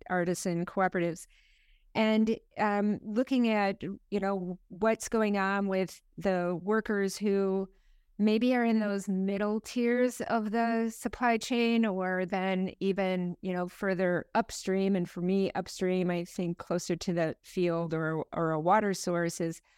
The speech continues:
how are people treated in fields? And even if you have the,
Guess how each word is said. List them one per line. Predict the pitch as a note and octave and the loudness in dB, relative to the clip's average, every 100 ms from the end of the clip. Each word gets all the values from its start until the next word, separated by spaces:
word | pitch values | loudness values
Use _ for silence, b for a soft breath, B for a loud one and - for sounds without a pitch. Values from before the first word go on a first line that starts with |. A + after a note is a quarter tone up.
| _ | _
how | - G3+ | -2 0
are | G3 | 0
people | G#3 F#3+ F3 | 0 0 -2
treated | - E3+ D#3+ D3+ | -2 -4 -2 -4
in | D3+ | -6
fields? | D3+ - E3 C#3+ C3 - - _ - _ _ | -10 -8 -4 -2 -4 -8 -20 _ -20 _ _
And | G#3+ A#3 | 2 4
even | B3 B3 | 4 2
if | A#3 A#3 | 2 2
you | G#3 | 0
have | G3 F#3+ G3+ G3+ F#3+ | 0 -2 0 -2 0
the, | G3 F#3 | 0 -2